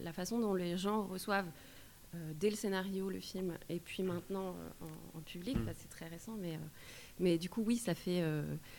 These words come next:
Speaker 1: ça fait réfléchir aussi.
Speaker 2: Ça, ça se rejoint aussi dans le sens que, euh, la figure de la mère et la figure du professeur, on a l'impression qu'ils savent un petit peu tout gérer,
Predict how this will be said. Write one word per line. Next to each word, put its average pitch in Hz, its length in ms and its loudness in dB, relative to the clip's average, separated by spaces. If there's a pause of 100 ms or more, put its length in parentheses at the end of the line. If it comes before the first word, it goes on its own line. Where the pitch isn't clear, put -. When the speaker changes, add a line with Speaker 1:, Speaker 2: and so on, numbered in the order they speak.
(160)
Speaker 1:
ça - 140 0
fait 170 140 -2
réfléchir 170 440 0
aussi. 185 180 -6 (360)
Speaker 2:
Ça, - 160 -2
ça 135 160 6
se - 80 6
rejoint 147 240 12
aussi 147 160 12
dans 123 80 12
le 120 80 12
sens 170 260 12
que, - 100 8
euh, 110 460 12
la 110 100 12
figure 123 300 10
de 113 80 10
la 110 120 12
mère 135 160 12
et 117 40 12
la 110 60 12
figure 113 240 8
du 110 100 8
professeur, 143 580 12 (320)
on 113 80 12
a 120 40 12
l'impression 123 320 12
qu'ils 135 160 10
savent 135 160 12
un 127 100 12
petit - 120 0
peu 151 100 10
tout 143 180 8
gérer, 147 380 12